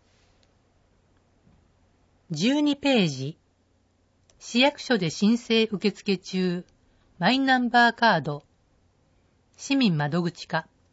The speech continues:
電話、ゼロ七四五四四五ゼロゼロ二。マイナンバーカードの申請受付。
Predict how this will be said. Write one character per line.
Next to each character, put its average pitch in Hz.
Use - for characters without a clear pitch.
電 190
話、 180
ゼ 196
ロ 277
七 247
四 175
五 151
四 214
四 151
五 247
ゼ 262
ロ 165
ゼ 143
ロ 160
二。 147
マ 196
イ 262
ナ 277
ン 269
バ 262
ー 254
カ 254
ー 240
ド 175
の 151
申 240
請 240
受 208
付。 -